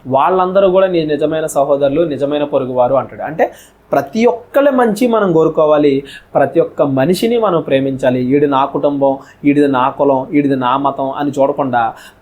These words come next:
ప్రతి ఒక్కరిని మనం ప్రేమించాలి. అప్పుడు మనం యేసుక్రీస్తుకి సహోదరులు అవుతాం, అప్పుడు మనం యేసుక్రీస్తుకి చెల్లెళ్ళు అవుతాం,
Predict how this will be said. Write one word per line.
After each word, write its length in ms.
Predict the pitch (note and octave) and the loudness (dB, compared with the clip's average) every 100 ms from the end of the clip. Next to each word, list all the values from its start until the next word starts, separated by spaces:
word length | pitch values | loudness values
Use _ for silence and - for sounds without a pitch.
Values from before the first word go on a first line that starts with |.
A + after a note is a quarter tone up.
| D#3+ | 0
ప్రతి 520 | D3+ - A3 A#3 A#3 | 0 2 0 0 2
ఒక్కరిని 560 | A#3 A3+ - A3+ A#3 | 0 0 0 2 2
మనం 260 | A3 G3 F3+ | 2 2 0
ప్రేమించాలి. 760 | E3+ D#3+ D#3+ D#3 - D3 E3+ - | 0 -2 -2 -6 0 2 2 0
అప్పుడు 420 | D3 - - A3+ | -2 -2 0 0
మనం 440 | B3 E3+ D3+ A3 C#4 | 0 0 0 2 4
యేసుక్రీస్తుకి 720 | B3+ B3 A#3+ A3 G#3+ A3 G#3+ | 4 4 2 0 0 0 0
సహోదరులు 480 | E3 D3+ C#3+ C3+ A#2+ | 2 2 2 2 0
అవుతాం, 220 | A2 G2+ - _ D#3 | -6 -12 -20 _ -4
అప్పుడు 280 | E3 A#3+ B3 | 0 2 2
మనం 360 | F#3+ F3+ C4+ | 2 2 2
యేసుక్రీస్తుకి 680 | C4+ A#3 A#3+ A#3 A3+ G#3+ G#3+ | 4 4 2 2 2 2 -2
చెల్లెళ్ళు 380 | G#3 E3 D#3+ D3+ | 0 2 2 2
అవుతాం, 260 | B2+ A2+ | 0 -2